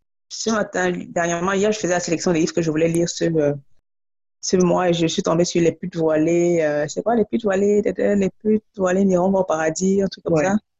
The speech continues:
Speaker 2: Mhm.
Speaker 1: Et tout. Oui. Et il y a ça, mais il y a aussi des, euh, je me suis constitué une petite liste de, de livres que je voudrais lire.
Speaker 2: Mhm.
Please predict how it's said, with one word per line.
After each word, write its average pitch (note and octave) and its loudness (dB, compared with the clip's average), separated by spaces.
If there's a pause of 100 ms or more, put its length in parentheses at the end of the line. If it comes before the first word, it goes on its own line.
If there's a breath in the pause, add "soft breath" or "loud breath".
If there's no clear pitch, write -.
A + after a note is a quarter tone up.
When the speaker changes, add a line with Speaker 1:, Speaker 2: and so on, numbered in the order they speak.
Speaker 2:
Mhm. E3+ 6 (360 loud breath)
Speaker 1:
Et F#3+ -8 (140)
tout. B3 2 (460)
Oui. A3 2 (240)
Et G3 0
il B3+ 0
y C4+ -2
a C4+ -2
ça, G#3 -4
mais F#3+ -2
il A#3+ -2
y - 0
a A3 0
aussi G#3 -2
des, F3+ 0
euh, E3+ -2 (320)
je G3 -2
me G3 2
suis A#3+ -2
constitué F#3 0
une G#3 4
petite F4 -6 (1160)
liste E3+ -2
de, D3 -2 (1300)
de E3+ 2
livres F3 2
que F3 0
je D#3+ 0
voudrais D#3 0
lire. E3 2 (400)
Speaker 2:
Mhm. D#3+ 0